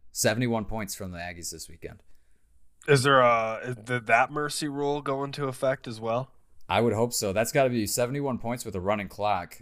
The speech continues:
Speaker 1: after thirty-five. So, yeah, that's a lot of points to put up, uh, even if it is Manton.
Speaker 2: It's brutal. Let's
Speaker 1: Well,
Speaker 2: see him do it against Ohio State, though.
Speaker 1: Yeah, let's get a real test. Let's bring him into Frank A. Schaefer Field and see what they really bring.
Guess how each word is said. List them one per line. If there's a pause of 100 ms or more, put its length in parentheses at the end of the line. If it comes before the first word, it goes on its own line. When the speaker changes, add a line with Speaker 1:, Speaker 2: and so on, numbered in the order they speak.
Speaker 1:
after
thirty-five.
So, (120)
yeah,
that's
a
lot
of
points
to
put
up, (340)
uh,
even
if
it
is
Manton. (960)
Speaker 2:
It's
brutal. (1080)
Let's
Speaker 1:
Well,
Speaker 2:
see
him
do
it
against
Ohio
State,
though. (340)
Speaker 1:
Yeah,
let's
get
a
real
test. (120)
Let's
bring
him
into
Frank
A.
Schaefer
Field
and
see
what
they
really
bring.